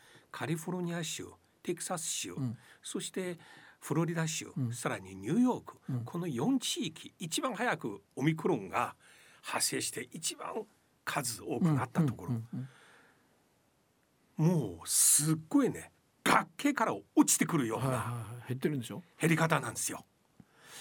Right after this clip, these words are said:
Speaker 1: それに対して日本は、
Speaker 2: うん、うん。
Speaker 1: これから今一部の専門家でメディアでは、二週間先日本もピークアウトするということ。
Speaker 2: うん、うん、うん。そういう予測もありますね。
Speaker 1: どん-、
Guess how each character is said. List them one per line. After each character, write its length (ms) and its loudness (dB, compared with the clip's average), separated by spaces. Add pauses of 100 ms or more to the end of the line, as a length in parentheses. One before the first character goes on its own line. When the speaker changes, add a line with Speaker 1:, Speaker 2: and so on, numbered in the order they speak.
(180)
Speaker 1:
そ 220 0
れ 140 0
に 140 0
対 260 -8
し 80 -10
て 120 -8
日 140 -8
本 460 -6
は、 380 4
Speaker 2:
う 40 -4
ん、 40 0
う 20 0
ん。 40 0
Speaker 1:
こ 80 2
れ 80 2
か 160 -6
ら 280 -2
今 200 -4
一 280 -4
部 80 -4
の 80 0
専 120 -2
門 200 -2
家 160 -2
で 100 -2
メ 160 -2
デ 100 0
ィ 60 -2
ア 60 -6
で 100 -12
は、 180 -8 (200)
二 180 2
週 220 0
間 200 0
先 340 -2
日 160 -2
本 180 -4
も 120 -6
ピ 160 -10
ー 40 -8
ク 100 0
ア 60 2
ウ 80 -10
ト 120 -10
す 160 -8
る 200 4
と 80 4
い 20 -6
う 40 -6
こ 60 0
と。 60 4
Speaker 2:
う 20 4
ん、 60 2
う 40 -4
ん、 20 -
う 160 0
ん。 80 -4 (320)
そ 100 0
う 60 4
い 80 4
う 20 6
予 80 6
測 180 0
も 80 2
あ 40 0
り 80 -2
ま 100 -2
す 100 -10
ね。 240 -6 (460)
Speaker 1:
ど 80 -10 (120)
ん-、 180 -4